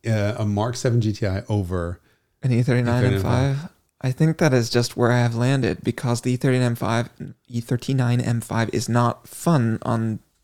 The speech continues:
Speaker 2: back roads in the
Speaker 1: Mm.
Speaker 2: same way.
Speaker 1: Okay.
Speaker 2: And I value that experience. And so the, the, the origin of sports sedan, if,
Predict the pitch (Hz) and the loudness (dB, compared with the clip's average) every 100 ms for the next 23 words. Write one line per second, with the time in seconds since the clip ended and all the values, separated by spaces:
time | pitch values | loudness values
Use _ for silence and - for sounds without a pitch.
0 | _ _ _ - 160 - - 113 - - | _ _ _ -4 -4 -2 -6 -6 -6 -6
1 | - - - - - - _ _ _ - | -4 -4 -6 -6 -8 -12 _ _ _ -12
2 | 165 123 120 117 123 135 135 110 110 - | 0 4 6 4 4 4 4 2 -2 -4
3 | - 135 120 50 - - _ _ _ _ | -4 0 0 -2 -10 -20 _ _ _ _
4 | _ - 147 135 - - 160 139 139 127 | _ 2 4 4 0 4 4 6 4 0
5 | 127 127 120 113 - _ _ _ - 120 | 2 2 2 -2 -12 _ _ _ -4 -4
6 | - 131 175 151 131 123 117 - 110 - | 6 8 10 8 4 4 2 0 -2 -2
7 | - 123 113 - 104 110 120 - | 0 2 2 -2 -2 0 0 -2